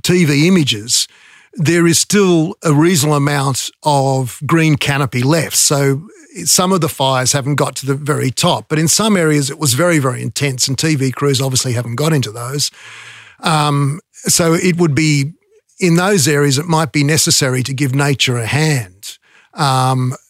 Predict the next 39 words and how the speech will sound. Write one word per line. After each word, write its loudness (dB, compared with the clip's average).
as 0
we're 2
doing 2
with -4
the -2
fauna, 0
but -10
to -6
c-, -2
consider 0
very 2
carefully -2
what -2
needs 0
to -12
be -6
done -2
with, -4
with -2
the -6
flora 0
to, -4
to -2
help 0
nature -2
recover. -2
Um, 2
then 2
it's 0
a 2
matter 2
of 0
working 2
out -2
exactly 0
what 2
is 0
the -2
frequency -2